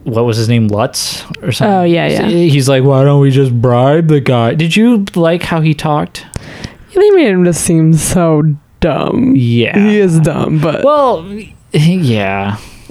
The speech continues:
Speaker 2: Um, yeah, like, I mean, he was okay. I mean, it was definitely a different character. I mean, it was just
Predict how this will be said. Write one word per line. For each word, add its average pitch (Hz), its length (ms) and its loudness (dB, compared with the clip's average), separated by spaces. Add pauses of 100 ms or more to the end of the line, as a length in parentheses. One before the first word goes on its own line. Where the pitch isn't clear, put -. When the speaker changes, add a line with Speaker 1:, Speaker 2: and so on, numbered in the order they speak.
(220)
Speaker 2:
Um, 180 400 0
yeah, 294 220 2
like, 247 200 0
I 330 60 0
mean, 226 140 0
he 247 80 2
was 294 120 4
okay. 170 380 0
I 185 40 -2
mean, 165 120 0
it - 20 2
was 160 100 0
definitely 165 260 -2
a 156 40 -2
different 160 840 -4
character. 170 500 -2
I 160 40 0
mean, 165 140 0
it 151 40 0
was 156 180 0
just - 340 -4